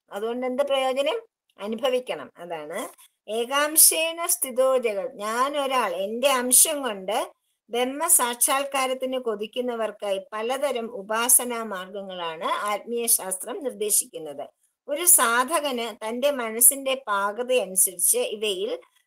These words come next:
പ്രാധാന്യേന ഒന്നിനെ അംഗീകരിക്കാം. അതായത് പല വഴികളുണ്ട്, എല്ലാവർക്കും എല്ലാ വഴികളും അനുയോജ്യമല്ല. ഓരോരുത്തർക്കും ഓരോരുത്തരുടെ ഡെവലപ്മെന്റ് ഉണ്ടല്ലോ, ഓരോരുത്തരുടെ വാസനകളുടെ ഡെവലപ്മെന്റ് ഉണ്ട്,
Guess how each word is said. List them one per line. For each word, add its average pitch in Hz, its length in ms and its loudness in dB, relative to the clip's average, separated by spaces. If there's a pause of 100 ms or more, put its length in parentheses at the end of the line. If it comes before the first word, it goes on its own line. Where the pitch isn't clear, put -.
(120)
പ്രാധാന്യേന 262 880 2
ഒന്നിനെ 214 600 -4
അംഗീകരിക്കാം. 196 840 -8
അതായത് 285 340 -4 (120)
പല 285 200 2
വഴികളുണ്ട്, 330 680 0
എല്ലാവർക്കും 294 800 2
എല്ലാ 277 260 2
വഴികളും 294 640 2
അനുയോജ്യമല്ല. 240 960 0 (300)
ഓരോരുത്തർക്കും 311 640 0
ഓരോരുത്തരുടെ 277 760 2
ഡെവലപ്മെന്റ് 262 720 2
ഉണ്ടല്ലോ, 160 480 -6
ഓരോരുത്തരുടെ 247 800 0 (320)
വാസനകളുടെ 269 800 6
ഡെവലപ്മെന്റ് 233 720 -2
ഉണ്ട്, 156 180 -8